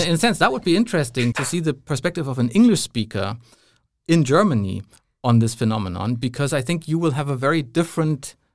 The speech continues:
perspective. I mean, you're looking at it from the other side, so you might feel irritations that, um, that we don't feel, because for us, the word sorry is just a word that we borrowed for a particular purpose, and that's what we use it for.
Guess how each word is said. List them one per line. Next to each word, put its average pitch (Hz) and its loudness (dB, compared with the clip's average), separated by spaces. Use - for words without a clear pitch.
perspective. 139 -6
I 127 -2
mean, 123 0
you're 143 0
looking 160 -2
at 147 -2
it 143 -6
from 147 -6
the 139 -6
other 143 -4
side, 151 0
so 123 0
you 123 2
might 170 2
feel 175 -2
irritations 139 -2
that, 123 -4
um, 123 0
that 131 0
we 151 0
don't 147 2
feel, 165 2
because 117 -2
for - -4
us, 143 -2
the 143 -8
word 139 -2
sorry 147 0
is 135 -4
just 143 -6
a 139 -4
word 143 0
that 143 -4
we 131 -2
borrowed 135 2
for 147 -4
a 135 -2
particular 127 -8
purpose, 160 -4
and 139 -2
that's 156 -4
what 147 -8
we 131 -4
use 160 0
it 127 -4
for. 110 -2